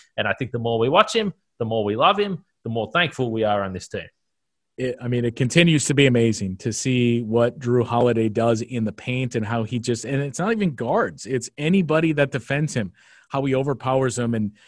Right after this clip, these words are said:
Speaker 2: the way he can finish with both hands. It, it's, it's, I, I mean, we talked about it on the show, uh, tonight that I did on, uh, W T M J and E S P N Milwaukee, that, you know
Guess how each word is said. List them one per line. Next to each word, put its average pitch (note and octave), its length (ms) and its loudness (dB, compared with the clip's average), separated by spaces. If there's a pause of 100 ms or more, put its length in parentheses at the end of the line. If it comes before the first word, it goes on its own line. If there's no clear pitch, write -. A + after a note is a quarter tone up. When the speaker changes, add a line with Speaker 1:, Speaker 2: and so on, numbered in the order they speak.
(140)
Speaker 2:
the A#2+ 80 -2
way C3 120 6
he C#3+ 100 4
can C3 180 0
finish B2+ 320 -4
with A2 160 -4
both A#2 300 0
hands. A2 300 -2
It, G#2+ 120 -4
it's, - 420 -10
it's, - 500 -6
I, A2+ 160 -10
I A2+ 60 -8
mean, A2+ 360 -2 (520)
we D3+ 160 2
talked D#3 280 4
about C3 180 4
it B2+ 60 6
on A#2+ 80 4
the A#2 80 2
show, A2+ 540 4
uh, A2 320 0 (260)
tonight A#2+ 500 0
that G#2+ 120 -2
I G#2 80 -2
did G#2+ 240 0
on, G2+ 180 -2
uh, G2 240 -6
W G#2+ 220 -2
T A2+ 140 -6
M G#2+ 80 -2
J A2 200 -2
and G#2+ 80 0
E G#2+ 80 -2
S G#2 100 -6
P - 120 -8
N G#2+ 60 -2
Milwaukee, A2 480 -4
that, G#2 320 -4
you B2 100 -2
know G#2+ 240 -2